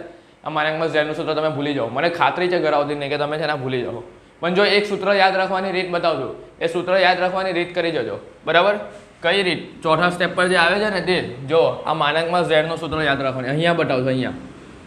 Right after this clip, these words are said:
જો, એટલું યાદ રાખજો. એટલું યાદ કે મેઇન વીટની પદ્ધતિમાં છે ને માનાંકમાં ઝેડ શોધવાનો આવે છે. અડધાને તો એ જ ખબર નહીં પડે કે માનાંકમાં ઝેડ કેમાં આવે. પરીક્ષામાં છે ને બધું જ ભૂલી જાય પેપર આવે એટલે.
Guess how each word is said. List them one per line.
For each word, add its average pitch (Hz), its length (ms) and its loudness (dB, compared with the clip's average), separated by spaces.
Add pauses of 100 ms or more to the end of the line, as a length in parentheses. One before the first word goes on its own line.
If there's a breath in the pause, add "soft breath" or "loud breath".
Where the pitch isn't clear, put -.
(420)
જો, 143 380 2
એટલું 143 280 -2
યાદ 156 260 0
રાખજો. 110 540 -6
એટલું 165 220 -2
યાદ 123 320 -2
કે 160 60 -2
મેઇન 147 340 -2
વીટની 175 260 0
પદ્ધતિમાં 165 540 -2
છે 180 80 -2
ને 175 60 -2
માનાંકમાં 151 540 -2
ઝેડ 147 220 -2
શોધવાનો 147 460 -2
આવે 135 300 0
છે. 135 120 -4
અડધાને 135 420 0
તો 156 100 -2
એ 160 100 0
જ 156 100 -8
ખબર 165 180 -4
નહીં 165 160 -6
પડે 160 180 -2
કે 170 80 -4
માનાંકમાં 151 460 -4
ઝેડ 147 280 0
કેમાં 143 320 -4
આવે. 123 180 -2 (380 loud breath)
પરીક્ષામાં 165 420 2
છે 180 40 4
ને 175 80 2
બધું 160 240 0
જ 147 40 -6
ભૂલી 165 160 0
જાય 156 100 4
પેપર 143 260 -2
આવે 131 160 2
એટલે. 101 220 -4